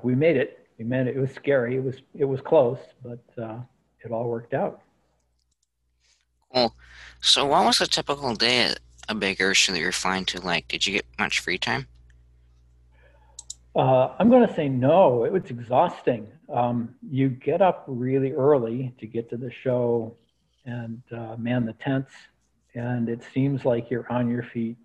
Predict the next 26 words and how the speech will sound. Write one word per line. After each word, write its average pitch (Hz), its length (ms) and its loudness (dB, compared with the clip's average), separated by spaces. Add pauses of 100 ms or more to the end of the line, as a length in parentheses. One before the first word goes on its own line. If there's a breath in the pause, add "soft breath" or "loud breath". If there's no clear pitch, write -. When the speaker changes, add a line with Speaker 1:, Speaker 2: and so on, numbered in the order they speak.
(100)
Speaker 1:
all 120 400 6
day. 117 460 -4
I 113 80 -6
think 131 260 -4
it 120 100 -12
didn't 117 220 0
wind 117 320 -2
down 117 260 -4
till 117 180 -6
about 110 360 -4
six - 220 -18
o'clock, 113 540 -8
so 110 260 -14
it's - 120 -20
like - 160 -20 (180)
maybe 117 220 -6
you 113 80 -8
show 117 280 -2
up 120 160 -6
at 107 240 -8
seven 127 480 -2 (560 soft breath)
and 113 140 -10
you 107 80 -12
work 113 360 -4 (140)
through 117 760 0
until 107 380 -8